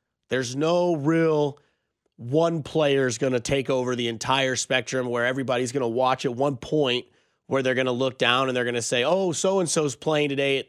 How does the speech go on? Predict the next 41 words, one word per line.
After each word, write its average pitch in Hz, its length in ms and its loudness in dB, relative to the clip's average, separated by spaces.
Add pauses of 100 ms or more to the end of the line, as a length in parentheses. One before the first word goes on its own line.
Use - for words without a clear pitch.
six - 300 -4
o'clock 151 400 2
on 139 100 -2
C 143 160 -2
B 127 140 0
S. 120 160 0
I'm 131 80 -2
gonna 131 80 0
watch 127 300 2
that 123 180 0
game 123 240 2
for 117 180 -10
them." 101 360 -4 (760)
This 175 200 0
is 208 120 0
a 202 60 2
year 135 300 0
in 143 100 0
which 127 180 -4
Kansas 143 440 0
is 143 100 -4
going 139 300 -2
to 147 120 -4
enter 139 200 -4
the 151 80 -2
tournament 123 440 -4
as 117 160 -4
the 123 80 -6
number 123 260 -2
one 131 160 -2
overall 120 360 -4
seed. - 320 -10 (1000)
Seton - 380 -8
Hall, 147 340 2
Dayton, 139 540 -2
Gonzaga, 135 520 0
all 135 160 0
those 135 160 -2
teams 139 240 -2
below 131 440 -2
'em, 135 120 -4